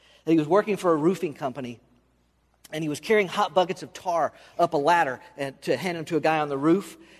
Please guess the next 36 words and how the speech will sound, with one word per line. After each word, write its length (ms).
And 260
one 140
of 40
those 140
buckets 260
of 60
tar 180
slipped 340
out 120
of 60
the 80
guy's 320
hand 400
that 260
he 20
was 80
handing 280
it 100
to, 300
and 120
it 120
poured 320
down 360
on, 480
on 240
Wayne, 460
and, 460
uh, 280
it 140
just, 340
it 360
just 240
terribly 760
disfigured 760
his, 260
his, 480